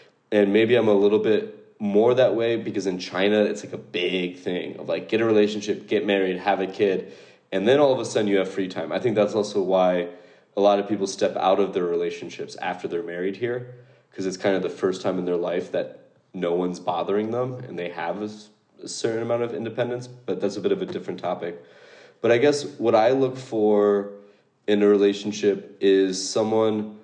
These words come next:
who wants to share their life and have, like, my life share with them, like, share our time, but that respects the idea and doesn't want, like,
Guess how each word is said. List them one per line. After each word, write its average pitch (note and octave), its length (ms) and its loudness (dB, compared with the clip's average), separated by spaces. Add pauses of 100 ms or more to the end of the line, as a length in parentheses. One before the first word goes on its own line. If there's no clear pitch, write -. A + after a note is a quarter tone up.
(400)
who G#2+ 220 -4
wants G#2+ 280 0
to F#2 760 2 (240)
share A#2+ 560 2
their D3 180 0
life D3 500 0
and F#2+ 200 0
have, G2 320 0
like, F2+ 380 -2
my F#2 180 2
life G#2 240 2
share G#2 160 0
with F#2+ 100 2
them, G2+ 160 2
like, F2+ 160 0
share G2 420 2
our F#2 140 2
time, F#2 520 -4 (560)
but G2 240 2
that F#2 760 0 (160)
respects G#2+ 580 -2
the A2 180 0
idea G2+ 680 2
and F#2+ 180 -4
doesn't F#2+ 400 0
want, G2+ 320 2 (760)
like, F2 360 0